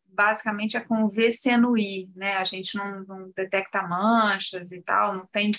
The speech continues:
período de rotação, mas a gente trabalha com, com V C N I. Nesse sentido, a gente não tem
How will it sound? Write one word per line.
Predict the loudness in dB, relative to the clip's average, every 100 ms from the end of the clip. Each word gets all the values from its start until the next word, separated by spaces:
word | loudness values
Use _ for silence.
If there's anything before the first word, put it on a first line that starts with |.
| 2
período | 4 6 6 4 4 0
de | -2
rotação, | -2 0 0 -2 -4 -4 -4
mas | -8 -12
a |
gente | -12 -10
trabalha | -2 -2 0 0 -2 -4
com, | -4 -4 -8 -20 -20 -20 _
com | -2
V | 2 2
C | 2
N | 2 2 2
I. | 2
Nesse | 2 2
sentido, | 4 4 4 2
a | 2
gente | 2 0 0
não | 0 0
tem | 0 0 2 0